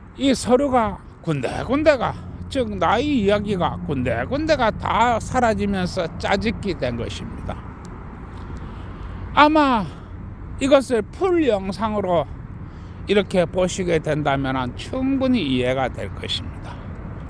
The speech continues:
그리고 이 직업이 뭐든 것 직무라고 하지요.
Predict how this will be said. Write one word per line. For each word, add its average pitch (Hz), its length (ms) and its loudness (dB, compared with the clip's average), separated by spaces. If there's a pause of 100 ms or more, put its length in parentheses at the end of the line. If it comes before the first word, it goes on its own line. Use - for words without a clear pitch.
(1000)
그리고 247 420 8 (340)
이 220 220 0
직업이 226 520 2
뭐든 165 360 2
것 151 200 2 (260)
직무라고 190 580 2
하지요. 110 460 -6